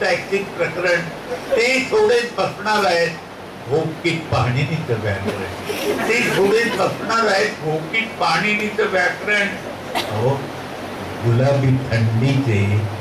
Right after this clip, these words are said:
दिवस हे येणारच, गुलाबी थंडीचे, गुलाबी थंडीचे परिणाम हे होणारच आणि कोणीतरी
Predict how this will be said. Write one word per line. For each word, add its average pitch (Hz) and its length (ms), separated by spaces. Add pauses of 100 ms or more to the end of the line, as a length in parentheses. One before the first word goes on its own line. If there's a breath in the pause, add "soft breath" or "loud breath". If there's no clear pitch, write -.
(680)
दिवस 165 420
हे 175 160
येणारच, 151 560 (840)
गुलाबी 196 500 (160)
थंडीचे, 160 640 (960)
गुलाबी 196 480 (180)
थंडीचे 131 600 (720)
परिणाम 202 540
हे 202 180
होणारच 196 840 (320)
आणि 190 120
कोणीतरी 185 720